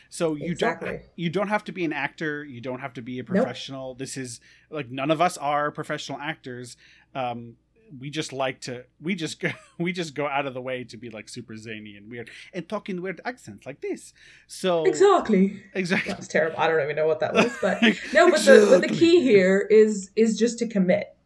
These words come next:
Speaker 2: right? Like, so
Speaker 1: Right.
Speaker 2: if you wanna just play a character that's exactly like you and has the exact same personality traits as you and would react in situations just like you would, great. But just
Speaker 1: Yeah.
Speaker 2: commit and be there, be
Speaker 1: Yeah.
Speaker 2: present.
Speaker 1: And that might be th-,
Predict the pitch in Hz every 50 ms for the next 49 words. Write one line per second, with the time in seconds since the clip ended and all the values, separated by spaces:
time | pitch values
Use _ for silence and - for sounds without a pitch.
0 | _ _ - 180 160 156 170 180 185 - - 185 185 180 - - 208 196 196 196
1 | 226 262 269 262 262 262 226 233 226 226 - - 202 190 202 202 202 202 175 190
2 | 190 190 220 220 196 185 - 180 165 156 151 151 190 196 196 185 180 165 160 -
3 | 165 160 165 180 202 202 - - - - - - - 180 180 180 185 185 175 175
4 | - - 170 160 180 185 - 190 190 185 190 180 - 190 - - - 175 180 185
5 | 185 190 - 185 180 185 180 170 165 170 170 175 185 208 220 214 - _ - -
6 | _ - - 185 185 185 180 175 170 170 160 160 160 180 185 - 190 180 - 196
7 | 185 - 170 160 170 185 - 196 190 185 180 175 180 - 170 170 - 180 190 196
8 | 208 214 214 196 - - _ - 240 285 247 - - - - _ _ - 190 190
9 | 208 214 208 - - 208 185 170 165 190 571 587 - - - _ _ _ _ _
10 | _ _ - 226 240 214 311 440 415 202 135 107 - 190 - - - - - -
11 | 311 320 269 190 160 - - - _ _ _ _ _ _ _ - 151 156 175 190
12 | 226 208 202 196 185 - 185 180 180 180 170 143 156 -